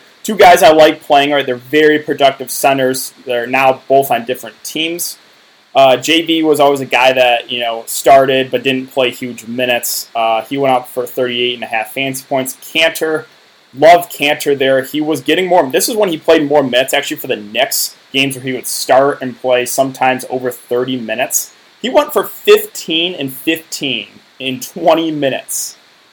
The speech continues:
That is just insane. And of course, like, the previous two games, he had played big minutes. When I play him, he goes off, but for some reason doesn't get more time. Again, it, it kinda,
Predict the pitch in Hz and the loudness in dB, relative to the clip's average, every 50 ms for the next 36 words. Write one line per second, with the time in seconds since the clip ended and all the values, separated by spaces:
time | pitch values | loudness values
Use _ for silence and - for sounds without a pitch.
0 | _ _ _ _ _ _ _ _ _ - 165 185 196 202 202 185 185 - 180 170 | _ _ _ _ _ _ _ _ _ 2 2 4 4 4 2 2 2 0 -4 -4
1 | - - 160 151 143 139 - - - - 165 165 156 139 127 117 120 - - - | -4 -6 -8 -8 -6 -6 -6 -6 -2 0 0 2 2 0 -2 -4 -8 -12 -6 2
2 | - 196 196 185 160 - - - - _ _ _ _ _ - - 143 135 - - | 4 6 8 8 6 6 2 -4 -8 _ _ _ _ _ -4 -4 -4 -4 -6 -12
3 | 156 156 147 - - 226 247 233 214 214 - 196 165 156 175 170 156 131 - - | -12 -14 -10 -4 -4 -2 2 2 0 0 0 -4 -2 0 0 0 0 -2 -2 0
4 | 160 156 156 - - 151 156 156 147 135 139 143 143 135 131 131 131 131 127 123 | 0 -2 -2 -2 -2 0 2 2 2 2 4 2 2 2 2 0 0 0 0 0
5 | 123 - - - - _ _ - - 127 127 135 139 143 139 - 151 143 139 135 | -2 -6 -8 -10 -10 _ _ -4 -2 0 2 2 2 2 0 0 0 2 4 4
6 | 135 135 131 131 - _ _ - 139 135 147 139 135 160 185 190 175 170 170 - | 2 0 0 -6 -12 _ _ -8 0 2 2 4 6 6 8 8 8 8 6 4
7 | - - 135 131 - - _ _ - - - 147 143 - - - 175 190 220 233 | -4 -8 -8 -8 -8 -8 _ _ -16 -10 -6 -4 -2 -2 0 4 4 4 4 4
8 | 214 196 180 170 165 - 151 139 135 147 147 143 151 147 135 127 120 131 131 131 | 4 4 4 4 4 -2 -4 -2 2 2 2 2 0 -4 -4 -4 -4 -2 0 0
9 | 123 123 - - 143 143 139 139 139 139 135 135 131 127 120 135 139 - - 147 | 0 -2 -2 -2 0 2 2 2 2 0 0 0 0 0 -2 -4 -4 -4 -6 -6
10 | 135 135 - - 269 214 147 120 - | -6 -6 -4 2 4 6 6 6 4